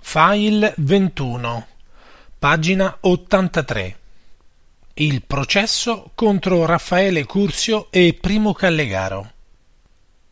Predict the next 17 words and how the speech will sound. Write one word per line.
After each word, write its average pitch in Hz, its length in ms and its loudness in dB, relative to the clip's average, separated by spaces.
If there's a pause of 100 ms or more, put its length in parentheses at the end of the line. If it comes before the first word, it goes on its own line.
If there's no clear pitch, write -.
(160)
Analogo 170 760 2
destino 135 800 -2 (400)
attendeva 196 840 0
i 190 180 2
due 202 260 4
responsabili 143 1080 -2
delle 123 340 -4
Brigate 165 480 0
Nere 170 340 0
monselicensi, 127 1200 -4 (600)
Raffaele 131 720 -2
Curzio 214 640 -2 (100)
e 190 220 4
Primo 208 460 0
Callegaro. 104 840 -4 (1200)
Molti 196 680 0
testimoni 147 920 -4